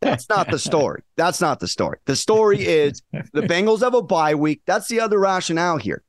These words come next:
Speaker 1: You know football psychology. Just get to the bye week three and three,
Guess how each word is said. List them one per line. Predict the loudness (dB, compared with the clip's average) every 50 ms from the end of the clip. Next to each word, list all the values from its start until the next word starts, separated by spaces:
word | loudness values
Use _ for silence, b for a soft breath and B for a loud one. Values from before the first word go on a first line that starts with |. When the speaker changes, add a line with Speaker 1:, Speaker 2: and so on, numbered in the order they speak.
| _ _ -6
Speaker 1:
You | -2 0 2
know | 2 2 2
football | 2 0 -2 -2 0 0 -2 -2
psychology. | -2 -4 -4 -4 -2 -2 -2 0 0 0 -2 -2 -2 -4 -4 _ _ _ _ _ _ -4
Just | 0 0 0 0 -2 -2
get | 0 0 0 0 0
to | -2 -2 0
the | 0 0
bye | 0 2 0 2 2 2
week | 2 2 2 0 0 -4
three | -14 -12 -8 -6 -2 0 0 2 2 2
and | 0 -2 -2 0
three, | 0 2 2 2 2 2 0 -4 -8